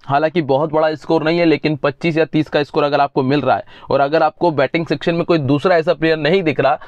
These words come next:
जो आपको इतना भी स्कोर करके दे पाएगा, तब आप टिम डेविड को पिक कर सकते हो। यहाँ संदीप लेमी चाने हैं, दो विकेट निकाले। तो दूसरी तरफ मैथ्यू शॉर्ट का नाम रिपीट हुआ,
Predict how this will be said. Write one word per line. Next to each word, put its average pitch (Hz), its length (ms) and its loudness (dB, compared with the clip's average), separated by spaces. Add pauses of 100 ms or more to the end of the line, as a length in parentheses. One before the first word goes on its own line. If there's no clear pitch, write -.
(160)
जो 160 100 0
आपको - 280 -2
इतना 180 260 0
भी 208 140 -4
स्कोर 156 240 -2
करके 131 300 -2
दे 131 120 0
पाएगा, 135 280 0
तब 175 120 0
आप 180 180 2
टिम 160 180 0
डेविड 123 220 0
को - 140 -2
पिक 135 260 -4
कर 117 80 -2
सकते - 300 -6
हो। 107 180 -8 (320)
यहाँ 160 120 2
संदीप 147 380 -2
लेमी 135 240 2
चाने 139 320 0
हैं, 180 140 0 (100)
दो 127 240 0
विकेट 131 300 -2
निकाले। 143 400 0 (200)
तो 160 100 0
दूसरी 170 360 0
तरफ 110 380 -2 (800)
मैथ्यू 135 400 0
शॉर्ट 147 220 -2
का 156 120 0
नाम 160 160 0
रिपीट 151 320 0
हुआ, 170 200 2